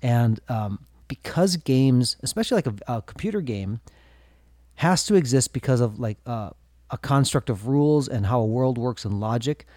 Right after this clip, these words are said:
it helps you to work logically through something. So people who even say, like, "Well, you know, I'm, like,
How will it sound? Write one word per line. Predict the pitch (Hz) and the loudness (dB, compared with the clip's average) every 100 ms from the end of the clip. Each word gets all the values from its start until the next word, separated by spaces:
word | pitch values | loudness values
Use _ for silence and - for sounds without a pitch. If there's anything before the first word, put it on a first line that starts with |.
| - _ _ _ _ | -20 _ _ _ _
it | 151 - - - | -4 -4 -20 4
helps | 165 170 - | 4 4 2
you | 160 | 0
to | - 139 | 2 2
work | 123 117 | 2 0
logically | 117 127 135 131 - | 0 2 2 -2 -4
through | 110 - 185 | -6 -4 -2
something. | - 113 110 104 | 2 2 0 0
So | 143 | 0
people | - 156 156 156 | 2 2 4 4
who | 139 | 6
even | 131 120 | 6 4
say, | 110 131 | 2 2
like, | 120 113 | 0 0
"Well, | 131 120 | 0 2
you | 117 117 | 4 2
know, | 110 110 | 2 0
I'm, | 120 123 127 | 0 2 2
like, | 117 | 0